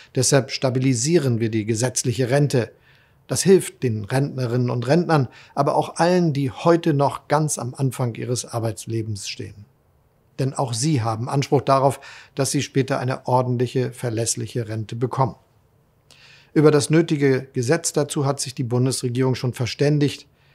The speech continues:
Jetzt muss nur noch der Bundestag darüber entscheiden. Also auch das ist in Arbeit.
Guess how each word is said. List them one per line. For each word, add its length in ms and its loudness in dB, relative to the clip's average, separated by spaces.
Jetzt 180 -4
muss 160 -4
nur 100 2
noch 380 -2
der 100 -2
Bundestag 640 -4
darüber 340 -6
entscheiden. 520 -8
Also 460 0
auch 180 -8
das 280 -4
ist 160 -6
in 100 -2
Arbeit. 480 -8